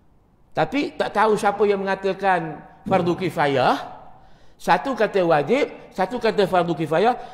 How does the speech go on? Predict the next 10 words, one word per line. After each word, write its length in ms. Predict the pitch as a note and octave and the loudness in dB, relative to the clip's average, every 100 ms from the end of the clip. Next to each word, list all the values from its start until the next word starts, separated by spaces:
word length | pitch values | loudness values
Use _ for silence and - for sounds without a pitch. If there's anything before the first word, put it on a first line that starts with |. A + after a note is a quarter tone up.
| - | 0
tapi 480 | F#3 G#3 D4+ C#4 A3 | 4 4 4 0 4
yang 160 | G#3+ G3+ | 4 4
asahnya, 880 | F3+ F3+ A#3+ C4+ G3+ F#3 G#3 D4 - - - - - | 0 2 4 4 4 2 4 4 2 -8 -16 -16 0
yang 320 | F3 A#3 G3 - | 4 4 4 -2
kuatnya, 1040 | A3 A3 B3 C4 - D#3+ E3 G#3+ D#4 D#4+ - - - - - | -2 2 4 4 0 0 2 2 0 -4 -14 -20 -20 -20 -6
yang 320 | C3+ A3+ G#3+ | 2 4 4
rajihnya, 1200 | F#3 A#3 A#3+ E3+ E3+ B3 - E3+ F3 G#3 C#4 F4 - - - - | 4 4 4 4 4 4 2 -2 0 2 2 -2 -8 -20 -20 -6
yang 320 | C3+ B3 A3+ | 2 4 4
muktamadnya, 1120 | A3 A3+ - G3 G3+ A3+ B3 E3 E3+ B3 D#4 - - - - | 2 0 -2 -2 0 2 2 2 4 4 2 -2 -16 -20 -8
ya, 240 | C#3+ G#3+ | -2 0